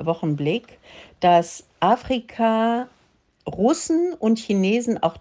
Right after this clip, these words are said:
deshalb offener gegenüber stünden, weil die an die Länder keine unnötigen Forderungen stellten, wenn sie ihnen einen Kredit oder etwas anderes von Bedeutung geben.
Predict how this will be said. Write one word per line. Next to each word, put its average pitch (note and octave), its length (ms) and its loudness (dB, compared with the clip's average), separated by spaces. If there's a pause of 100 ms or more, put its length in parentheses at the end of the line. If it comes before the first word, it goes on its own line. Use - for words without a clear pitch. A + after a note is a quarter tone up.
deshalb F3+ 840 -2 (380)
offener G#3 440 4
gegenüber F3 720 2
stünden, G3 800 -2 (320)
weil F#3+ 400 2
die A#3+ 480 -2
an G3+ 220 0
die G3 100 2
Länder A3+ 560 2
keine G3+ 380 -2
unnötigen G#3 720 0
Forderungen G3 760 0
stellten, F#3+ 800 -2 (300)
wenn G#3+ 180 4
sie A3 120 0
ihnen A3 260 0
einen F#3 260 -2
Kredit G3+ 420 -4
oder F#3 200 2
etwas D#3+ 320 -4
anderes G3 440 -2
von F#3+ 220 -2
Bedeutung F#3+ 720 0
geben. C#3+ 480 -4